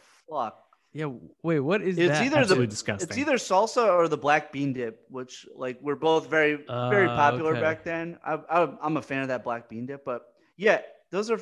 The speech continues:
Speaker 1: meant for chips, bro. Like, what? He's
Speaker 2: It look-, it,
Speaker 1: looks like
Speaker 2: it
Speaker 1: salsa,
Speaker 2: looked like salsa.
Speaker 1: but then
Speaker 2: Yeah, my dad, my dad does that, or he
Speaker 1: fucking
Speaker 2: used to. He used to
Speaker 1: disgusting.
Speaker 2: eat
Speaker 1: What, what
Speaker 2: salsa
Speaker 1: the
Speaker 2: like that.
Speaker 1: fuck?
Speaker 2: Yeah,
Speaker 3: He doesn't
Speaker 2: pretty
Speaker 3: want the
Speaker 2: disgusting.
Speaker 3: carbs of the chips. He's
Speaker 1: Oh,
Speaker 3: just, uh,
Speaker 1: Jesus.
Speaker 3: you know,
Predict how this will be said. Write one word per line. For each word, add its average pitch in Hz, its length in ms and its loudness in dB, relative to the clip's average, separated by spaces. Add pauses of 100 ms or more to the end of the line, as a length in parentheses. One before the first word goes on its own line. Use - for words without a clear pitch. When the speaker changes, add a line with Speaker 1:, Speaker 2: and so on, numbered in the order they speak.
Speaker 1:
meant 202 320 -4
for 160 360 -4
chips, - 440 0 (140)
bro. 156 300 -2
Like, 160 220 -10
what? 202 140 -12 (160)
He's 208 180 -12 (140)
Speaker 2:
It 127 160 -8
look-, 156 260 -6 (200)
it, 156 200 -2
Speaker 1:
looks - 140 -6
like 226 100 2
Speaker 2:
it 180 60 -10
Speaker 1:
salsa, 160 340 2
Speaker 2:
looked 185 160 0
like 147 160 0
salsa. 127 300 -4
Speaker 1:
but 147 240 0
then 160 240 -4 (420)
Speaker 2:
Yeah, 131 120 -4
my 139 160 0
dad, 156 360 0
my 147 160 -2
dad 139 280 -2
does 117 180 -8
that, 107 280 -10 (460)
or 139 100 -10
he 139 120 -6
Speaker 1:
fucking 269 160 0
Speaker 2:
used 160 140 -2
to. 135 80 -8
He 110 40 -4
used 98 100 -6
to - 40 -8
Speaker 1:
disgusting. 139 520 0
Speaker 2:
eat - 60 -6
Speaker 1:
What, 269 200 -4
what - 120 -8
Speaker 2:
salsa - 40 -18
Speaker 1:
the 240 80 -4
Speaker 2:
like 104 80 -10
that. 104 80 -14
Speaker 1:
fuck? 254 340 -6 (240)
Speaker 2:
Yeah, 123 320 -6 (160)
Speaker 3:
He 196 100 2
doesn't 190 120 4
Speaker 2:
pretty 190 80 2
Speaker 3:
want 190 100 2
the 180 60 -4
Speaker 2:
disgusting. 170 360 2
Speaker 3:
carbs 113 60 -6
of 117 80 -4
the 120 60 -8
chips. - 480 -2
He's 117 180 -6
Speaker 1:
Oh, 113 160 -4
Speaker 3:
just, 104 200 -10
uh, 127 380 2
Speaker 1:
Jesus. 131 140 -6
Speaker 3:
you 151 80 -2
know, 131 140 -2